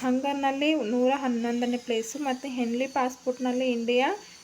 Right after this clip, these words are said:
ಮೊದಲನೇ ಸ್ಥಾನ, ಮತ್ತು ಈ ಒಂದು ಕ್ರೈಮ್ನಲ್ಲಿ ಆ, ಸೈಬರ್ ಕ್ರೈಮ್‌ನಲ್ಲಿ ಟೆಂತ್ ಪ್ಲೇಸ್ ಅದ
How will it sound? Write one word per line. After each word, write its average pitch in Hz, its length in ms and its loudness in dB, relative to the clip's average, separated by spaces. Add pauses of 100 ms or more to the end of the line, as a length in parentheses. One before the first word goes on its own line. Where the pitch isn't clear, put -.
(160)
ಮೊದಲನೇ 233 380 0
ಸ್ಥಾನ, 240 380 -6
ಮತ್ತು 262 320 -4
ಈ - 180 -2
ಒಂದು 254 320 -2
ಕ್ರೈಮ್ನಲ್ಲಿ 269 840 -2 (400)
ಆ, 233 220 -4
ಸೈಬರ್ 254 420 2
ಕ್ರೈಮ್‌ನಲ್ಲಿ 262 580 -2
ಟೆಂತ್ 269 380 0
ಪ್ಲೇಸ್ 233 400 -4
ಅದ 214 80 -6